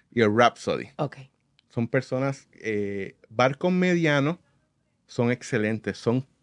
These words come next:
Speaker 1: cálidos. Las personas,
Speaker 2: Sí.
Speaker 1: yo sé que hay megabarcos.
Speaker 2: Sí.
Speaker 1: Y hay gente que le encanta
Speaker 2: Tú sabes que
Speaker 1: los
Speaker 2: espe-
Speaker 1: megabarcos.
Speaker 2: Sí, sí.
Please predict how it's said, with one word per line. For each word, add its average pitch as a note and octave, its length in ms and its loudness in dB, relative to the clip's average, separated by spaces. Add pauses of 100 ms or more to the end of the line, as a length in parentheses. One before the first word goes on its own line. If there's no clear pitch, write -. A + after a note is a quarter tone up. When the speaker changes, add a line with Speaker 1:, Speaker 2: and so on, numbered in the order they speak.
Speaker 1:
cálidos. A#2 580 -2
Las G#2 140 -6
personas, A2 340 -2
Speaker 2:
Sí. C3+ 40 4
Speaker 1:
yo C#3 80 6
sé C#3 120 2
que D#3 220 0 (880)
hay C#3+ 140 8
megabarcos. B2+ 840 4
Speaker 2:
Sí. - 220 -2
Speaker 1:
Y C3+ 40 6
hay A#2+ 80 6
gente C#3 280 4
que D#3 100 4
le B2+ 60 6
encanta D#3 640 4
Speaker 2:
Tú A3+ 100 0
sabes A#3+ 260 2
que G#3+ 240 2
Speaker 1:
los C#3 140 6
Speaker 2:
espe- C#3+ 40 4
Speaker 1:
megabarcos. B2 600 6
Speaker 2:
Sí, C3+ 340 0
sí. - 380 -8